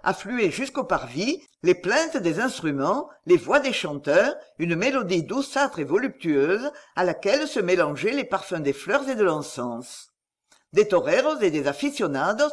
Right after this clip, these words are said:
groupés devant l'église, grillaient cigarette sur cigarette. De temps à autre,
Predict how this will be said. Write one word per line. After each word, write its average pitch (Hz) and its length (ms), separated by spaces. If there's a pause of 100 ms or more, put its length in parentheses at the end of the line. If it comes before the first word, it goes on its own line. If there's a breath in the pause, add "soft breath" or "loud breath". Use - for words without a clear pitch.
(300 loud breath)
groupés 233 380
devant 175 220
l'église, 156 600 (180 loud breath)
grillaient 185 380
cigarette 277 600
sur 196 160
cigarette. 139 720 (680)
De 160 100
temps 240 320
à 156 120
autre, 208 400